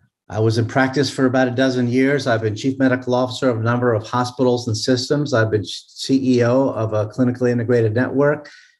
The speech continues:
and I've done a lot of consulting, uh, in the administrative hospital space.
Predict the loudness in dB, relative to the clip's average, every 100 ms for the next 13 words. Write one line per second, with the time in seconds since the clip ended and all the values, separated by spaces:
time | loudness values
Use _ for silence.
0 | -6 0 0 0 0 2 0 0 -2 -2
1 | -4 0 0 2 0 0 -4 -12 _ _
2 | -6 -4 -2 0 0 2 2 0 0 2
3 | 2 0 -2 -2 -4 -4 -6 -4 0 2
4 | 0 -4 -12